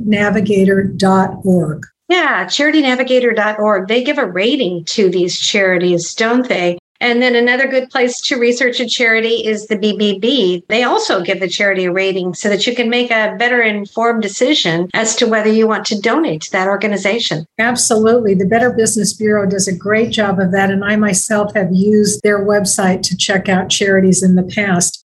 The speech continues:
Speaker 1: A couple of other tips. Be careful of how you pay. We know that if someone asks for donations in cash, by gift cards, or by wiring money, you are probably dealing with a scammer.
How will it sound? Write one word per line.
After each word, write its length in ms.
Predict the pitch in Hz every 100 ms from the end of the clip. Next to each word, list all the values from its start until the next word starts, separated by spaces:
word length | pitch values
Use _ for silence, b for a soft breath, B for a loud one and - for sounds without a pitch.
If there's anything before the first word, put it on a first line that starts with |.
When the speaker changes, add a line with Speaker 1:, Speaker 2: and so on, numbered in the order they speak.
| _ _ -
Speaker 1:
A 100 | 220
couple 540 | 220 - 311 - 285
of 140 | 226 196
other 260 | 196 190
tips. 640 | 185 - 175 - - - _ _ _ _
Be 220 | - 220 214
careful 640 | - 247 240 254 240 240 220
of 180 | 214
how 320 | - 202 190 190
you 300 | 175 190 180
pay. 540 | - 180 160 - - _ _ -
We 260 | 185 247 294
know 600 | 247 190 185 220 - - -
that 280 | 196 196 190
if 100 | 190
someone 520 | - 240 254 254 220
asks 680 | 202 202 202 - - - -
for 100 | 196
donations 800 | 185 202 202 208 202 - 190 - -
in 220 | 175 170
cash, 720 | - 254 277 269 269 - - -
by 160 | 170
gift 320 | 160 269 269 -
cards, 760 | 254 233 226 220 220 - -
or 140 | 190 180
by 240 | 185 185
wiring 720 | 175 196 214 214 208 202 196
money, 520 | 196 202 202 196 - - -
you 460 | 185 185 240 294 277
are 340 | 202 196 202
probably 540 | - 196 190 180 190 185
dealing 500 | 180 180 185 190 180
with 220 | 175 175
a 60 | 185
scammer. 760 | - - 180 175 147 - -